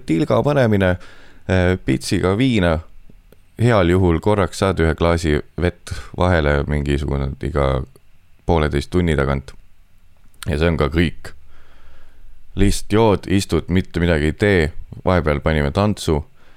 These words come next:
Ja siis kell juba mingi üks ja <clears throat> keel täiesti pehme, koju tulekut väga ei mäleta. Millal ma magama jäin, ärkad hommikul üles pühapäeval. Korraks läbi une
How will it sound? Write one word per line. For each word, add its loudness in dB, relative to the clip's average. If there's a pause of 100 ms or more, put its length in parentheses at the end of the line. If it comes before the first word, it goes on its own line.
(640)
Ja 0
siis -6 (180)
kell 2
juba 0 (260)
mingi -4 (140)
üks -8 (140)
ja -4 (400)
<clears throat> -4
keel 2
täiesti -2
pehme, -2
koju 2
tulekut -4
väga -2
ei -4
mäleta. 0 (400)
Millal 2
ma 0
magama 0
jäin, -2 (500)
ärkad -6
hommikul 0
üles 0
pühapäeval. 0 (1500)
Korraks 0
läbi 2
une 4